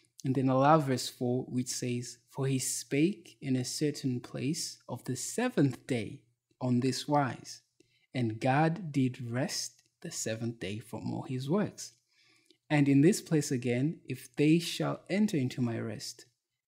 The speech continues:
Now watch this. "Seeing therefore it remains that some must enter therein, and they, and they to whom it was first preached entered not in because of unbelief."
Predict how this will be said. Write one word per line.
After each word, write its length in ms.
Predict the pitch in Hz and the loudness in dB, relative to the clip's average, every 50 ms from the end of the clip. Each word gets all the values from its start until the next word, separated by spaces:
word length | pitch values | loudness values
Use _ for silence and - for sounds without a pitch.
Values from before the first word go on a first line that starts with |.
| _ _ - | _ _ -6
Now 160 | 135 123 123 | -2 0 2
watch 280 | 131 143 143 139 - - - | 2 2 2 2 0 -4 -6
this. 380 | 131 123 143 - - - - - _ _ _ _ _ _ _ _ _ _ | -6 -4 -4 -6 -8 -10 -12 -14 _ _ _ _ _ _ _ _ _ _
"Seeing 640 | - - - - - - - 214 233 220 190 160 131 | -6 -4 -4 -2 -2 2 4 6 6 8 8 8 8
therefore 480 | 139 131 127 120 - - 131 127 - - | 8 4 4 2 0 -2 -4 -4 -2 -2
it 220 | - 139 131 131 | -2 -2 0 2
remains 720 | 135 135 139 139 143 165 190 196 175 147 127 127 127 127 - | 4 4 6 6 6 6 6 8 6 6 6 4 0 -2 -4
that 200 | - 123 - - | -6 -6 -6 -8
some 380 | - - - 165 165 185 190 175 | -10 -2 0 2 2 4 4 4
must 280 | 147 131 - - - | 4 2 0 -2 -2
enter 240 | 135 131 127 - 123 | 0 0 0 -2 -4
therein, 420 | 123 127 123 123 123 147 180 202 - - _ _ _ _ _ _ _ _ _ _ _ _ _ _ _ _ _ _ _ _ _ _ _ _ _ _ _ _ _ | -4 -4 -2 0 0 0 0 -2 -4 -10 _ _ _ _ _ _ _ _ _ _ _ _ _ _ _ _ _ _ _ _ _ _ _ _ _ _ _ _ _
and 220 | 151 151 147 139 | 4 4 6 6
they, 180 | 143 139 135 131 127 - - _ _ | 6 4 4 4 2 -2 -6 _ _
and 260 | 156 143 143 135 127 | 4 4 4 4 6
they 340 | 139 165 196 196 165 131 - - - - | 4 4 6 6 4 2 0 -2 -6 -6
to 100 | - 131 | -4 -2
whom 300 | 123 151 151 147 143 147 - | 2 4 6 6 4 4 2
it 140 | 131 131 | -2 -4
was 180 | 127 127 123 - | -4 -4 -4 -6
first 380 | - - 139 131 131 - - - | -4 -4 -4 -4 -4 -6 -12 -8
preached 320 | - 147 131 127 - - | -6 -6 -6 -6 -8 -10
entered 380 | - 131 131 127 - 127 123 123 | -4 -4 -4 -2 -4 -4 -4 -2
not 200 | 123 120 123 - | -2 -2 -4 -4
in 180 | 127 123 120 117 | -4 -4 -4 -4
because 340 | 120 117 - - 117 113 123 | -4 -8 -6 -6 -6 -6 -8
of 140 | 117 - 117 | -10 -10 -8
unbelief." 600 | 117 117 113 131 120 117 135 175 190 - - | -8 -8 -6 -6 -4 -2 -2 -2 -2 -4 -12